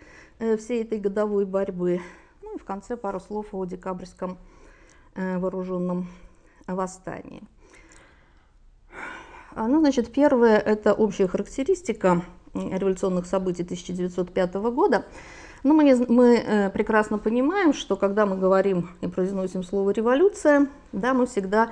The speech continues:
имеем в виду то, что люди поднимаются для того, чтобы бороться с несправедливостью, с несправедливым, э, социальным устройством,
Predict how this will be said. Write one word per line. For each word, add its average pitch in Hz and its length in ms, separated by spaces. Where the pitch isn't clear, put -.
имеем 202 360
в 190 40
виду 202 240
то, 202 160
что 190 180
люди 202 220
поднимаются 202 800
для 185 260
того, 202 320
чтобы 180 240
бороться 175 420
с - 80
несправедливостью, 185 960
с 208 80
несправедливым, 175 800
э, 175 240
социальным 180 560
устройством, 269 640